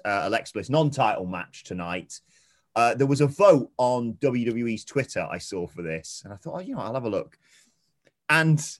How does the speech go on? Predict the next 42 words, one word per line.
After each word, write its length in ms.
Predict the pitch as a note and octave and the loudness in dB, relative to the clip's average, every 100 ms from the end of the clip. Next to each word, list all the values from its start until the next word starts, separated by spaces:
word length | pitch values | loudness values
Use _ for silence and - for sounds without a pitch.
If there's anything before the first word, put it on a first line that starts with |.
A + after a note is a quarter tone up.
| _ _ _ _ _ _ _ | _ _ _ _ _ _ _
no, 300 | C#3+ E3+ G3+ | 4 6 6
no 260 | F3 G#3 A3 | 6 6 6
finish 540 | D#3 G#3+ C#3 C3 - - | 4 2 2 0 -4 -6
is 140 | C3 | 2
not 160 | E3 D3 | 2 4
an 60 | |
option, 460 | B2 - - G2 E2 | 2 -2 -8 -8 -6
allegedly. 680 | G#2 G2+ F#2 G#2 F#2+ G#2 A#2 _ | -2 0 0 -4 0 0 0 _
It 120 | C#3 | 2
is 260 | B2 C3 - _ | 4 0 -2 _
pick 220 | E3 F3+ | -2 2
either 260 | E3 C#3+ A#2+ | 4 4 2
of 60 | G#2 | 2
them. 120 | G2 | 0
Who 80 | E3+ | 2
do 60 | |
you 60 | A#3 | 4
reckon's 260 | G3+ F#3+ | 2 0
gonna 160 | D#3+ F3 | 2 4
win? 200 | D3+ A2+ | 4 2
And 100 | B2 | 0
it 60 | E3+ | 0
was 120 | D#3+ | -2
pretty 300 | - B3 A3 | 0 0 2
close 280 | F#3 F#3 D#3+ | 4 4 4
to 80 | E3 | -2
fifty 280 | E3 D#3 D#3 | -4 -4 -4
fifty 360 | D3+ C3+ A2 | -4 -4 -6
when 140 | E2 F#2 | -4 -2
I 100 | F#2+ | 0
had 140 | G#2 | -2
a 40 | |
look. 400 | E2+ G2 D#2+ - _ - _ _ | -2 -4 -4 -6 _ -20 _ _
But 240 | D3 A#2+ _ _ _ | 4 4 _ _ _
this 180 | A4+ - | 4 4
isn't 240 | E2+ G#2 | -10 -4
going 220 | G#2 A2+ | 2 2
to 120 | C3 D3+ | 4 0
a 40 | |
finish, 360 | D3 F#3+ G3 - | 4 2 4 2
is 100 | G4 | 8
it? 200 | C5 C#5 | 10 10